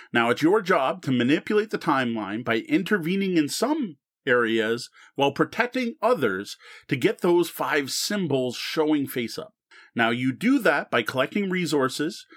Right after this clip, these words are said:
and spending them at specific spots in the timeline. Now, first, you're gonna have to research, though, to find out what cards you need to alter and which cards you need to protect.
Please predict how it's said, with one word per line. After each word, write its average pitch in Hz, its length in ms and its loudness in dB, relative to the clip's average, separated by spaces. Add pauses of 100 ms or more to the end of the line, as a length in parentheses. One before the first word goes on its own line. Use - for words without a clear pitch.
(120)
and 127 160 -2
spending 220 560 0
them 208 180 -2
at 156 160 2
specific - 580 -2
spots - 380 -2
in 113 60 -4
the 113 80 -4
timeline. 135 460 -2 (460)
Now, 117 140 4
first, 254 520 0
you're 180 100 -6
gonna 170 160 2
have 156 240 0
to 147 160 -6
research, 156 640 -2
though, 123 180 2
to 123 100 0
find 151 340 0
out 143 200 0
what 175 260 -2
cards 131 420 0
you 127 80 0
need 117 220 0
to - 60 -8
alter 117 600 -2
and 110 200 -6
which 156 180 -2
cards 117 320 -2
you 107 60 -6
need 104 160 -4
to - 60 -20
protect. - 560 -4